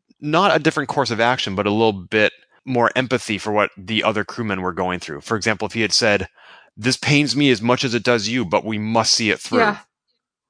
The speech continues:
Speaker 2: Yeah.
Speaker 1: You know, just a line like that would have done a lot for me.
Speaker 2: "This is difficult for me too, Doctor, but we must do this. This was the plan. We literally said she has to die."
Speaker 1: This is what Michael would want.
Speaker 2: <laughs>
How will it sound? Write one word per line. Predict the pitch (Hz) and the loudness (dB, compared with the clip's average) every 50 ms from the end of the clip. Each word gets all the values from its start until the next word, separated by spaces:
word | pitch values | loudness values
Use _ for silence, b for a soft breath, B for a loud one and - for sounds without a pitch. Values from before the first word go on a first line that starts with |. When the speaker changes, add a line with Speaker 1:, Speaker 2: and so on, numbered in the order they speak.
| _ _ | _ _
Speaker 2:
Yeah. | 320 311 302 285 - - | -2 0 0 0 0 0
Speaker 1:
You | 131 | 0
know, | 127 | 0
just | 127 165 160 185 | 2 2 2 2
a | |
line | 165 160 160 156 156 151 | 4 4 4 2 2 2
like | 143 131 117 - | 2 0 0 2
that | 127 123 113 98 - | 0 2 2 2 0
would | 104 110 | 0 0
have | 104 101 95 82 - - - _ _ _ _ _ _ - _ _ _ _ _ _ _ _ _ _ | 0 0 -2 -4 -8 -14 -20 _ _ _ _ _ _ -20 _ _ _ _ _ _ _ _ _ _
done | - 131 120 | 0 0 2
a | 113 | 2
lot | 104 101 98 92 | 4 2 2 2
for | - 85 | 0 -4
me. | 73 65 64 - _ _ _ _ _ _ _ _ _ | -10 -10 -10 -14 _ _ _ _ _ _ _ _ _
Speaker 2:
"This | - 151 - 165 | -10 -8 -6 -4
is | 156 | -2
difficult | - 190 208 196 196 196 - - | 0 2 2 2 2 2 2 2
for | - 185 | 2 4
me | 202 208 208 | 4 2 2
too, | - 214 202 | 2 2 2
Doctor, | - 127 - - 165 170 170 - _ _ _ | 2 0 -2 -2 -4 -4 -4 -4 _ _ _
but | - 160 165 165 | 0 0 0 0
we | 160 | -2
must | 151 170 165 - - | -2 -2 -2 -4 -4
do | - 226 247 | -4 -2 -2
this. | - - - - | -2 -4 -6 -6
This | - 156 156 - - _ - | -4 -4 -4 -6 -8 _ -2
was | 151 196 208 196 170 - | 0 0 0 0 0 -2
the | - 160 | -2 0
plan. | - 196 180 160 - - - _ _ _ _ _ _ _ _ _ _ _ _ _ | 2 0 0 0 -2 -10 -16 _ _ _ _ _ _ _ _ _ _ _ _ _
We | 175 185 202 | 0 2 4
literally | 175 170 190 202 208 214 208 196 190 190 | 4 4 4 4 4 4 4 4 4 2
said | 185 - 220 175 135 - - | 2 2 2 2 2 2 0
she | - 170 160 | 0 0 0
has | 156 160 151 - | 0 0 -2 -4
to | - 160 | -4 -2
die." | 151 156 120 101 87 - - _ b b b b b b _ _ - - - - | 0 0 0 0 -2 -8 -12 _ b b b b b b _ _ -4 -2 0 2
Speaker 1:
This | - - - | 2 2 2
is | 151 131 | 2 2
what | 139 143 - | 0 0 2
Michael | 131 131 127 - 127 117 | 2 0 2 2 2 2
would | 113 120 107 | 4 2 2
want. | 92 104 101 92 82 - - - - | 2 2 2 2 2 2 0 -4 -4
Speaker 2:
<laughs> | - | 0